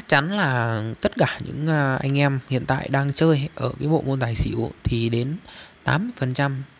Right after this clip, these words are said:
anh em chưa biết cách bắt cầu, đúng không ạ? Mà nếu như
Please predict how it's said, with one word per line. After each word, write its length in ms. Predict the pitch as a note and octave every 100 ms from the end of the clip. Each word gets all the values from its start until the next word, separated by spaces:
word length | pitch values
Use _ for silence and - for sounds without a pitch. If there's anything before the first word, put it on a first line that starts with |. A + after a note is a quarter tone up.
| _ _ _ _ -
anh 140 | C3+
em 120 | C#3 C3+
chưa 160 | D#3+
biết 100 | D3
cách 140 | E3+ F3+
bắt 100 | -
cầu, 120 | A#2+ G#2+ - _ -
đúng 120 | - C#3
không 120 | -
ạ? 60 | - - -
Mà 320 | C#3 D3 D3 C#3+
nếu 200 | D3+ G3+
như 260 | A#3+ A#3+